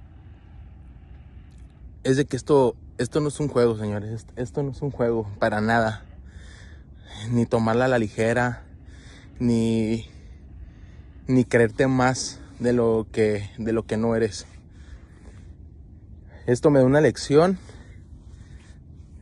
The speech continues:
Me da tristeza por no cumplir el sueño. El día de ayer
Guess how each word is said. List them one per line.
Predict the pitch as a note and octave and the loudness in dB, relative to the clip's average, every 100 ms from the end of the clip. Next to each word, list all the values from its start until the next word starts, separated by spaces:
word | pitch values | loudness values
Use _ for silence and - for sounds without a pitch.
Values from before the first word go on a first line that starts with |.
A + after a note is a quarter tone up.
| - | -2
Me | G#2+ | 2
da | A#2 A#2 | 4 2
tristeza | C3+ C3+ - A#2+ C3 D3+ C#3 - - - - - - - - | 0 -2 2 2 4 -2 -4 -14 -20 -20 -20 -20 -20 -14 -2
por | G#2+ | 0
no | A#2 | 0
cumplir | - A#2 A#2+ | -2 -4 0
el | B2 | 0
sueño. | B2 A2 A2 G#2+ - - - - - - - - - - - - - - - - - - - - - - - - - - - - - - - - - - - | -2 -4 -4 -10 -16 -20 -20 -20 -20 -20 -20 -20 -20 -20 -20 -20 -20 -20 -20 -20 -20 -20 -20 -20 -20 -20 -20 -20 -20 -20 -20 -20 -20 -20 -20 -20 -20 -18 -6
El | A#2 | 2
día | B2+ | 6
de | C3 | 8
ayer | C3+ C#3+ D#3 D3+ | 10 10 8 6